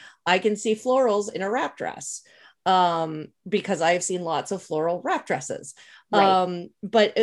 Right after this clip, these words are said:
Speaker 1: uh, but then I'll, I'll get these other fabrics and I'm like, well, so, uh, and, and I've devised systems to help me sort of filter. It's like, it's a woven, it's this wide, it's this long,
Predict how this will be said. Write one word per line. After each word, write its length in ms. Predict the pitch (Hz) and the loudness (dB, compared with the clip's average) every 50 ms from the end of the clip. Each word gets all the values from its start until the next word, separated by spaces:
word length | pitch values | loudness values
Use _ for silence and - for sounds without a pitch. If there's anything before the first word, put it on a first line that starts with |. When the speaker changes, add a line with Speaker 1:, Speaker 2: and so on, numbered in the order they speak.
| 214 - - | 0 2 0
Speaker 1:
uh, 80 | 214 214 | -2 0
but 180 | - 220 214 214 | 4 2 2 4
then 140 | 226 226 226 | 4 2 4
I'll, 240 | 220 220 214 - - | 2 0 0 -2 -2
I'll 100 | - 208 | -2 -4
get 200 | 196 - 214 202 | -2 -2 -4 -2
these 200 | 208 202 185 170 | -2 -2 -2 -2
other 200 | 202 202 185 196 | -2 -2 -2 -2
fabrics 560 | 180 - - 349 453 440 330 233 170 - - - | -4 -4 -4 -4 -2 0 0 0 0 0 -2 -8
and 140 | 196 185 | -6 -4
I'm 160 | 180 180 185 180 | -4 -4 -4 -2
like, 260 | 180 175 170 170 _ _ _ _ _ _ | -2 -2 -2 -4 _ _ _ _ _ _
well, 160 | - 175 180 180 | -2 -2 -2 0
so, 160 | 196 190 - | 0 -2 0
uh, 220 | - 180 180 - - | 2 0 0 0 2
and, 280 | - 165 160 165 156 _ - - | 0 -2 -2 -2 -10 _ -4 -2
and 160 | 185 185 180 | 0 2 4
I've 280 | 175 180 180 - 151 | 4 2 2 0 -2
devised 520 | 156 202 196 196 196 190 190 185 175 - - | 0 0 2 4 4 4 4 4 2 0 -2
systems 420 | - 214 - - 214 180 180 170 - | -2 -2 -2 -2 -2 -4 -4 -4 -4
to 100 | 202 185 | -6 -2
help 180 | 190 170 - | -2 -2 -4
me 120 | 175 170 165 | -4 -6 -6
sort 200 | 151 - 160 139 | -6 -6 -4 -4
of 140 | 147 147 - | -4 -6 2
filter. 340 | - 254 233 220 - 180 147 | 4 4 4 4 2 0 -2
It's 140 | 143 - | -2 -2
like, 180 | 156 147 143 - - - - _ - | -4 -4 -4 -6 -12 -20 -20 _ -8
it's 140 | - 185 - | -8 -2 -2
a 60 | 196 | 0
woven, 460 | 175 208 233 233 240 220 240 220 214 - | 2 4 2 4 4 2 2 0 0 0
it's 200 | - 185 - - | -4 -6 -6 -2
this 200 | - 208 196 - | -2 -2 -2 -2
wide, 300 | 190 185 175 170 165 - - | -2 0 0 0 0 -2 -4
it's 200 | 180 175 - - | -8 -8 -8 -4
this 260 | - 185 180 - - | -4 -4 -4 -2 -2
long, 420 | 170 160 156 151 151 151 151 147 | -2 -2 -2 -2 -2 -4 -6 -10